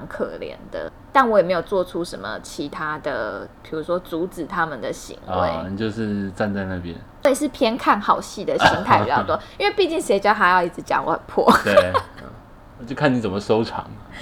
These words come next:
Speaker 2: 嗯，所以他就跟你道歉。
Speaker 1: 对。
Speaker 2: 哦。
Speaker 1: 我跟你讲，
Speaker 2: 嗯。
Speaker 1: 跟我道歉这个女生，她跟我们小贾室友是好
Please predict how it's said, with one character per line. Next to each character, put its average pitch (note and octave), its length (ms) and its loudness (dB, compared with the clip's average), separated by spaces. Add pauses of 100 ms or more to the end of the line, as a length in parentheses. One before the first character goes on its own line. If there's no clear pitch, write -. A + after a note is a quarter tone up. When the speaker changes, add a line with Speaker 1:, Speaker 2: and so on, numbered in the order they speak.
Speaker 2:
嗯， G2 100 -6 (360)
所 C3+ 120 -2
以 B2 40 2
他 A2 200 2
就 G#2+ 180 -2
跟 G#2 140 -4
你 F#2+ 40 -4
道 F2+ 200 -4
歉。 F#2 240 -8 (300)
Speaker 1:
对。 - 100 -6 (300)
Speaker 2:
哦。 - 460 -10 (640)
Speaker 1:
我 A#3 100 8
跟 D#4 100 6
你 G4 140 -2
讲， A3 260 0 (180)
Speaker 2:
嗯。 - 60 -12 (440)
Speaker 1:
跟 C#4 160 10
我 A#3 80 6
道 A#3 240 4
歉 A3+ 220 0
这 F#3+ 80 -2
个 F#3+ 100 -4
女 F3 240 -6
生， F3 260 -6
她 A3 160 -2
跟 A3 280 0
我 F3+ 100 -4
们 E3+ 160 -4
小 E3+ 240 -4
贾 F3+ 220 -2
室 F#3+ 260 -4
友 C#3+ 180 0
是 - 140 -4
好 - 240 -6